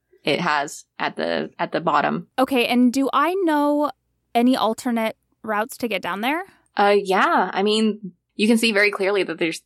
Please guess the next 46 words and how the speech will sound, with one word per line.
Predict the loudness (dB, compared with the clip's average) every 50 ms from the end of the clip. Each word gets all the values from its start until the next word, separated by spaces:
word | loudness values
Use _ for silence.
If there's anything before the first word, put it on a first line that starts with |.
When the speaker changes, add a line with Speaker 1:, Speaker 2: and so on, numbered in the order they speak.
| _
Speaker 1:
insets | -4 -4 -2 -2 -2 0 0 0 0 0 -2 -8 -12 -8 -8
in | -6 -4 -4
the | -4 -2
wall | 2 4 6 6 8 6 6 4 4
where | 2 0 0
they | 0 -2 -2
have | -2 -2 -2 0 -2
these, | -4 -6 -6 -6 -6
like, | -6 -6 -6 -8 _
E | -6 -4 -4 -2
V | -2 0 2 2
A | 4 4 2 2
suits | 0 0 0 2 2 2 0 -4 -2 0
that | 2 2
are | 2 2 0
just | 0 -2 -2 -2 -2 -4 -2
there | 0 2 4 4 2 2
for, | 0 -2 -4 -2 0 2 2 4 2 2
uh, | 4 4 4 4 4 2 2 2
access | 0 -2 -2 -2 -2 -2 -2 -2 -2 -6
to, | -6 -6 -4 -4 -2 -2 -4 -6 -8 _ _ -20 -20 -20 _ _ _ _ _ -4
uh, | 0 0 2 2 0 -2
kinda | -2 -2 -2 -2 0
getting | 2 2 2 2 0 0 0
outside | 0 0 0 -2 -6 -8 -2 2 4 4 6 6 4 2 0 -4 -6 -6
the | -4 -2 0 2
elevator | 2 2 2 2 2 0 0 0
shaft. | -2 -2 0 0 0 -2 -2 -6 -12 -10 -4
Um, | -2 0 2 2 2 0 -2 -6 -8 -12 _ _ _ _
and | -2 0 0 0
you | 0
can | -2 -2
see | 0 0 2
in | 2
the | 2 0
floor, | 0 2 2 4 4 4 2
there's | 2 0 -2 -4 -4
these | -6 -8 -6
kind | -4 -4 -4
of, | -4 -4
like, | -4 -4 -4 -4 -4
entrances | -4 0 2 2 2 2 2 0 0 -2
to | -2 0
these, | 0 2 2
like, | 2 0 -2 -2
mini | -2 -2 0 0 0 0 -2 -4 -6